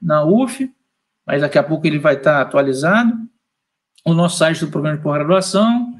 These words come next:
e o site do Departamento de Engenharia Elétrica, que vocês podem buscar mais informações, e a gente fica aí à disposição. Levou a palavra pro Lucas, a quem eu agradeço novamente aí pelo convite. Fico à disposição para as perguntas aí.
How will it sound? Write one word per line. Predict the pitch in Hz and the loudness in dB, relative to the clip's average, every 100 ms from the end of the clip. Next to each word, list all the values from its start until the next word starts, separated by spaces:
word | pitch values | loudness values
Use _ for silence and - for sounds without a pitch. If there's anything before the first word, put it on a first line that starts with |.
| - _ _ - | -20 _ _ -4
e | 196 | -2
o | 180 | -2
site | - 170 175 175 | 0 0 0 -2
do | |
Departamento | 175 175 165 170 156 | -2 -2 -2 -2 -4
de | 156 | -4
Engenharia | 170 190 | -2 0
Elétrica, | 165 175 175 - | 0 -2 -4 -12
que | - | -12
vocês | 180 - | -12 -8
podem | 160 151 | -6 -6
buscar | 151 - 147 | -8 -8 -6
mais | 143 143 | -4 -6
informações, | 143 160 180 170 - 160 180 175 | -6 -2 -2 -2 -4 -2 -2 -2
e | 180 190 | -2 -2
a | 170 | -2
gente | 160 165 | -4 -6
fica | 170 160 | -6 -2
aí | 151 156 | -2 -2
à | 165 | -4
disposição. | 156 - 156 143 151 165 175 - _ _ _ _ _ _ | -6 -8 -6 -4 -2 -2 -4 -8 _ _ _ _ _ _
Levou | 175 165 190 | 0 4 4
a | 202 | 4
palavra | 202 175 185 180 175 151 - _ | 4 2 2 0 -2 -4 -12 _
pro | 214 | 0
Lucas, | 196 202 233 226 196 | 2 0 0 -2 -2
a | 190 | -2
quem | 190 | -2
eu | 185 | -2
agradeço | 175 165 156 180 175 | -2 -2 0 -2 -2
novamente | 165 160 160 156 165 - | -4 -2 -4 -4 -6 -6
aí | 151 | -8
pelo | 156 151 | -10 -8
convite. | 180 170 175 202 - - _ | -6 -4 -2 -4 -6 -16 _
Fico | - 175 | -8 -6
à | |
disposição | 170 - 175 170 175 | -4 -4 -4 -2 -4
para | 175 | -4
as | 170 | -2
perguntas | 175 156 160 175 170 | -4 -2 -4 -4 -4
aí. | 131 | -6